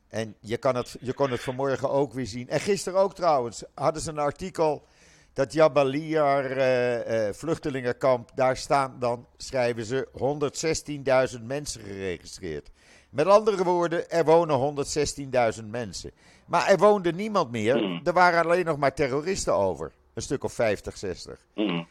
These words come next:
Speaker 1: Nou, die hebben allemaal
Speaker 2: Mm.
Speaker 1: het loodje gelegd. Maar de burgerbevolking was
Speaker 2: Mm.
Speaker 1: weg. Alleen, dat wordt dan weer niet geschreven door R T L. En dat vind ik een kwalijke zaak. Want dan krijg je echt zo van:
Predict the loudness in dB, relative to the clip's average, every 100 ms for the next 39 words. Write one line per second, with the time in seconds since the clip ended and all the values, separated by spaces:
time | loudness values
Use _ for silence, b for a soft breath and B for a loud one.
0 | _ 4 4 4 _ -14 0 8 8 8
1 | 4 2 2 0 2 2 2 -4 -4 -4
2 | -4 -8 -20 b b -2 6 10 10 10
3 | 0 -2 -2 -4 -6 -8 -4 -2 0 0
4 | 0 2 4 4 4 -2 b b b 4
5 | 8 8 8 6 4 0 0 -4 -6 -10
6 | -12 -4 -2 -2 -6 -12 _ _ _ -8
7 | -4 -4 -6 -8 -8 -10 -14 _ _ _
8 | _ _ _ -6 -2 2 2 0 -2 2
9 | 2 2 -2 -2 2 2 2 -4 -2 2
10 | 0 0 0 0 0 2 2 4 2 2